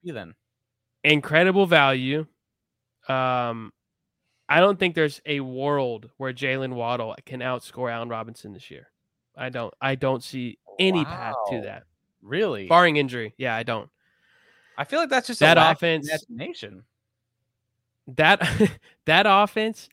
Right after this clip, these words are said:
Speaker 2: for the Rams compared to what we've seen from Tua, I don't see, I don't see Jaylen Waddle matching Allen Robinson on a week-to-week basis.
Speaker 1: Travis,
Speaker 2: Maybe he has some
Speaker 1: everyone
Speaker 2: blow-up weeks, but I don't see it.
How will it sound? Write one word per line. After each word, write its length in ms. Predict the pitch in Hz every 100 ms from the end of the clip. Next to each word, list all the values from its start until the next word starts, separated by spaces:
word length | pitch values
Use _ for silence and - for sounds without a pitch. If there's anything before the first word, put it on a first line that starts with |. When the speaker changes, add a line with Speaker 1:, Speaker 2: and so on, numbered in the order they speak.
| _
Speaker 2:
for 100 | 160
the 80 | 147
Rams 520 | 139 147 175 185 - _ _ _ _ _ _ _ _ _ _
compared 500 | - 143 147 151 147
to 480 | - 147 139 127 107 _ -
what 160 | 120
we've 180 | 139 139
seen 220 | 151 151
from 160 | 143 127
Tua, 360 | - 143 147 127
I 120 | 127
don't 380 | 127 131 135 -
see, 540 | - 131 123 117 113 _ _ _ _ _ _ _ _ _ _ _ _ _ _ _ _ _
I 80 | 143
don't 320 | 151 185 196
see 260 | - - 156
Jaylen 340 | 151 143 139
Waddle 460 | 127 127 123 113 110 _ _ 135
matching 520 | 127 120 - 120 113
Allen 220 | 120 120 120
Robinson 400 | 117 113 - 120
on 100 | 113
a 40 |
week-to-week 400 | 113 113 110 101
basis. 340 | 95 92 - -
Speaker 1:
Travis, 220 | - 135
Speaker 2:
Maybe 200 | 143 151
he 120 | 170
has 120 | 151 120
some 120 | 113
Speaker 1:
everyone 80 | 107
Speaker 2:
blow-up 300 | 143 147 151
weeks, 200 | 156 _
but 80 | 123
I 60 |
don't 160 | 117 -
see 140 | -
it. 120 | 104